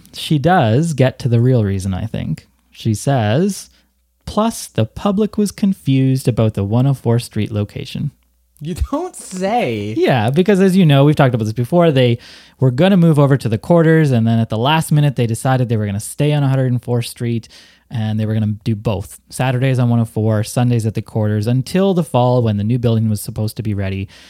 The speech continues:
Speaker 1: They are still planning to move back to the quarters for the winter, so to their new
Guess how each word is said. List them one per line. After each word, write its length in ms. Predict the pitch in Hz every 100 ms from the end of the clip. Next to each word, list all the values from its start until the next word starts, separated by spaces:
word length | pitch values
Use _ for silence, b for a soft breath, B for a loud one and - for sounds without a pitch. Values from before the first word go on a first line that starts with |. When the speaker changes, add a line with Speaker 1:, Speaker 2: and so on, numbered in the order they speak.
| B _
Speaker 1:
They 100 | 139
are 220 | 143 156
still 300 | 156 - 147
planning 340 | 147 123 135 139
to 100 | 123
move 300 | 117 123 123
back 300 | 107 117 -
to 80 |
the 100 | 120
quarters 420 | 120 - 113 120 123
for 280 | - 117
the 100 | 120
winter, 480 | 107 104 101 135 202 - _
so 320 | - - 110 107
to 160 | -
their 180 | 113 113
new 380 | 113 117 117